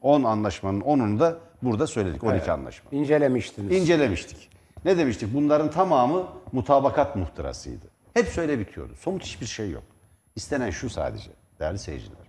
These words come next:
Speaker 1: Bu ekonomik krizi görece rahatlatacak, biraz rahatlatacak, A K P iktidarını seçime kadar taşıyacak kayıt dışı bir para akışı sağlanır mı, sağlanmaz mı? Yani felaket, yani, e,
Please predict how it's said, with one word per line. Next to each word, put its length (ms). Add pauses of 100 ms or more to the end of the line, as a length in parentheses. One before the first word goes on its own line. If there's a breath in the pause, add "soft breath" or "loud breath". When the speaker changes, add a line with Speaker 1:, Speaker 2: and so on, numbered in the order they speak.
(720)
Speaker 1:
Bu 160
ekonomik 560
krizi 500
görece 440
rahatlatacak, 760
biraz 360
rahatlatacak, 760 (300 soft breath)
A 120
K 200
P 100
iktidarını 440
seçime 400
kadar 340
taşıyacak 560 (340 loud breath)
kayıt 340
dışı 200
bir 120
para 220
akışı 320
sağlanır 440
mı, 100
sağlanmaz 600
mı? 80 (1400)
Yani 200
felaket, 640
yani, 380 (380 loud breath)
e, 80